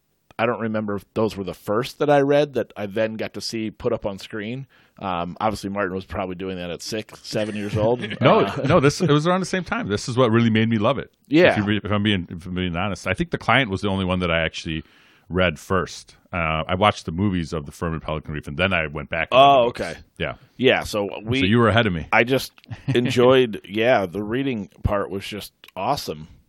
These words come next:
Speaker 1: Um, he, I, I don't know, I just, I,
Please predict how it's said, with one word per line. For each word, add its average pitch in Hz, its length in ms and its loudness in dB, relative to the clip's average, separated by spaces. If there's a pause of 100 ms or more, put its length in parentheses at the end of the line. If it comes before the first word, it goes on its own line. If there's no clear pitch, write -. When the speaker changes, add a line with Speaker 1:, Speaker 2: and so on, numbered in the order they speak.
(120)
Speaker 1:
Um, 87 360 -8 (760)
he, 123 220 -6 (100)
I, 107 180 -6
I 107 120 0
don't 117 100 -2
know, 123 160 0
I 95 100 -4
just, 98 260 -12 (200)
I, 135 140 -12